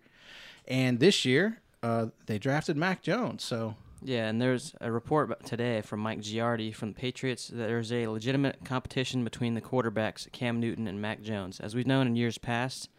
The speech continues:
Speaker 2: they haven't had to have a quarterback competition for
Speaker 1: Right.
Speaker 2: their number one quarterback 'cause Tom Brady has been there for two decades. So this is really the first time we get to look at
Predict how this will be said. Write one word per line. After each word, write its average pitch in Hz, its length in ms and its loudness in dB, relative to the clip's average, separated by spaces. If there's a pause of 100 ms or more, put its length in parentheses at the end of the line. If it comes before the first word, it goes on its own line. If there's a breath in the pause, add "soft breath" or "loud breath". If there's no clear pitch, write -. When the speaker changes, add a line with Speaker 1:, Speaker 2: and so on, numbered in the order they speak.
(180 soft breath)
Speaker 2:
they 113 80 -2
haven't 113 160 0
had 113 180 -2
to 110 60 -2
have 113 140 0
a - 20 -8
quarterback 117 560 0 (160)
competition 117 520 -4
for 120 80 -2
Speaker 1:
Right. 110 80 2
Speaker 2:
their 95 120 0
number 104 220 -2
one 101 140 -2
quarterback 113 500 0
'cause 98 160 -8
Tom 101 240 -6
Brady 113 340 -4 (360 soft breath)
has 104 100 -8
been 110 100 -2
there 104 80 -4
for - 140 -16
two 110 160 -2
decades. 131 500 0
So - 160 -6
this 127 160 -2
is 139 80 -2
really 139 140 2
the 110 60 -2
first 139 340 0
time 131 260 2
we 117 60 0
get 113 80 -2
to 107 80 -2
look 120 180 -2
at 113 200 -2